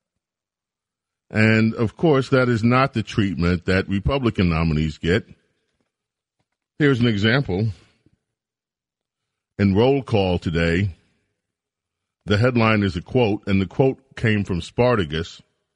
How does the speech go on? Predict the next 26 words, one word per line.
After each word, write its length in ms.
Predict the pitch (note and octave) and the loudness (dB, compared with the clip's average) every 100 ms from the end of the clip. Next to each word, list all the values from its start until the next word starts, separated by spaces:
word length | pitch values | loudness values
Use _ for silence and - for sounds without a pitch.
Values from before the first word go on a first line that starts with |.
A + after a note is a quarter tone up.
| _ _ _ _ _ _ _ _ _ _ _ _ _ _ _ _ | _ _ _ _ _ _ _ _ _ _ _ _ _ _ _ _
Uh, 140 | E2+ C#2+ | -4 -2
that 240 | E2+ G2 | -2 -2
would 100 | E2 | -4
be 120 | D#2 | -6
Cory 280 | - E2+ D2 | -4 -2 -2
Booker. 400 | C2+ D2+ D#2 D2 - - | -4 -8 -8 -10 -14 -10
The, 120 | F2 - - | -10 -10 -2
the, 180 | G#2+ | -2
the, 300 | G2 G2+ G2 | 0 0 2
uh, 160 | F#2 F#2+ - | 0 -2 -4
quote 200 | - C3+ | -2 -2
came 220 | - A#2 | -2 -2
from 120 | G2 E2+ | -2 -8
Spartacus. 560 | - A2 G#2+ F2 F2 _ _ _ _ _ _ _ _ _ _ - | -2 0 0 -2 -8 _ _ _ _ _ _ _ _ _ _ -2
"We 220 | G#2 C#3 | 0 2
n-, 240 | A#2 G#2+ - - | 2 -2 -6 -4
have 180 | G#2 F2+ | -2 2
never 540 | F#2+ G#2+ B2+ G#2+ G#2 | 2 2 2 0 -2
had 540 | E2 F#2+ E2 D2 C#2 - _ _ _ _ _ _ | -2 -2 -2 -4 -8 -18 _ _ _ _ _ _
this 340 | E2+ A2+ G#2+ | -4 -2 0
moment 680 | G#2 G#2+ G#2 F#2+ F#2 - - | 0 2 2 0 -2 -6 -14
before. 680 | F2+ F#2+ - E2 C#2+ C2 C#2 _ _ _ _ _ _ _ _ _ _ _ _ _ _ _ | -4 -4 -4 -6 -6 -8 -12 _ _ _ _ _ _ _ _ _ _ _ _ _ _ _
We 120 | F#3 | 0
have 240 | C#3 C#3 D#3 | 2 0 0
never 640 | F3+ F3+ E3 D3+ A2 A2+ | 0 2 2 0 0 -2
had 680 | G#2+ B2+ A#2+ F#2+ D#2 D2 | -2 -4 -2 -2 -4 -8